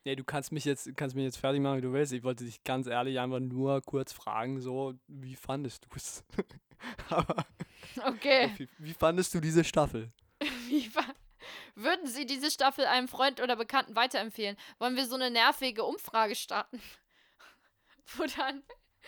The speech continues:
Speaker 2: wahrscheinlich nur deine Mutter dran teilnimmt online. Könnte ich mir
Speaker 1: <laughs>
Speaker 2: vorstellen.
Speaker 1: Ja, wahrscheinlich.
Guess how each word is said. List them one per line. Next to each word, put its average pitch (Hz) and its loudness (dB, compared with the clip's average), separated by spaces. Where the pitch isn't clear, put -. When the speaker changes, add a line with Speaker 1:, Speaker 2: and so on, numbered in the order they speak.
Speaker 2:
wahrscheinlich 277 0
nur 285 0
deine 269 6
Mutter 262 4
dran 247 0
teilnimmt 240 0
online. 185 -4
Könnte 220 0
ich 214 -2
mir 208 -4
Speaker 1:
<laughs> - -8
Speaker 2:
vorstellen. 208 -2
Speaker 1:
Ja, 165 -4
wahrscheinlich. 135 -12